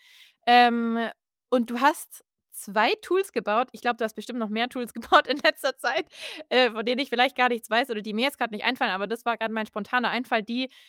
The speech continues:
darauf auch einzahlen. Das war einmal Skill Detective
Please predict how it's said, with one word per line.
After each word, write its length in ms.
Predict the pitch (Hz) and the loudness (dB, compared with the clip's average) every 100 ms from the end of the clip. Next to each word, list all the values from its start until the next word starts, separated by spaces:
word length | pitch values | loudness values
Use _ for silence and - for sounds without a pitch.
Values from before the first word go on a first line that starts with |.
| _ | _
darauf 320 | 226 240 247 - | 2 4 4 2
auch 180 | 220 | -2
einzahlen. 600 | - 233 254 - 190 180 180 | 0 -2 -4 -4 -4 -4 -8
Das 140 | - | -4
war 140 | 202 - | -2 0
einmal 480 | 226 226 220 233 | 0 0 0 -2
Skill 220 | 233 247 247 | -4 -6 -6
Detective 500 | 269 285 269 262 | -4 -6 -4 -8